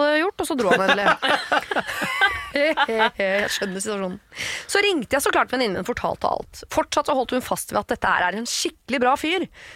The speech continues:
Så jeg bestemte meg for å treffe henne en gang til. Jeg kan jo ikke bli kjent med noen på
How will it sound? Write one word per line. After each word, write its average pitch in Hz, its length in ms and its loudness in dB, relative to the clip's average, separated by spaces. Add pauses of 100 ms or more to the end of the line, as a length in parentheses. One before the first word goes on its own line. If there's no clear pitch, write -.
(180)
Så - 120 -4
jeg 175 80 -4
bestemte 175 240 -4
meg 175 80 -4
for 185 80 -4
å - 40 -4
treffe 175 200 -2
henne 165 100 0
en 165 80 0
gang 165 140 -6
til. - 80 -10 (500)
Jeg 339 120 2
kan 254 160 0
jo 220 100 0 (160)
ikke 311 160 -4
bli 370 100 -2
kjent 202 200 -2
med 233 100 2
noen 180 180 0
på 185 140 4